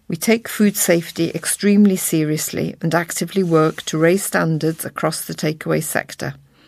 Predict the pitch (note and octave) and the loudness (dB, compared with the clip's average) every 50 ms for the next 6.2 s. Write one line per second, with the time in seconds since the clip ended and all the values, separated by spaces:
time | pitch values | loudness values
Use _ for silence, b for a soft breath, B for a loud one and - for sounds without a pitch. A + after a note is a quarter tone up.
0 | B B B B B B B - F3 E3+ E3+ F3 G3 A#3+ B3 - - - - E3+ | B B B B B B B 2 4 6 6 6 4 2 0 -4 -8 -8 -10 -10
1 | - - - F3+ F#3 G3 G3 G#3 G#3+ G3+ - - G3 F3+ F3 E3+ - - F#3 G#3 | -10 -2 0 2 4 4 4 6 4 4 2 2 2 0 0 0 -2 -2 0 0
2 | A3 - - - F3+ F#3 - E3 D#3+ D#3+ - - G3+ G3 - - - D#3+ D#3+ D#3 | -2 -2 -4 -6 -6 -4 -2 -2 -4 -4 0 0 0 0 0 -4 -4 -2 0 0
3 | E3 - - E3+ D#3+ E3 D#3 D#3 - G3 F#3+ G3 - G#3 - E3 D#3 - - - | 0 0 -2 -2 0 0 -2 0 0 0 0 0 -2 -6 -4 -2 -2 -2 -2 -4
4 | - - E3 D#3+ D#3+ D#3+ E3+ F3+ F#3 - - - E3+ F3 E3+ E3+ F3 E3+ - E3+ | -4 0 2 2 4 4 4 2 0 0 0 0 2 4 4 4 2 2 2 2
5 | E3+ E3+ D#3+ D#3+ E3+ - - - F3 F3 E3+ F3 E3 E3 E3 D#3+ D#3 D3+ D3+ D3 | 2 4 4 2 0 0 0 0 0 2 2 2 2 2 2 2 2 2 2 2
6 | C#3+ C#3+ D3 D3+ | 2 2 0 0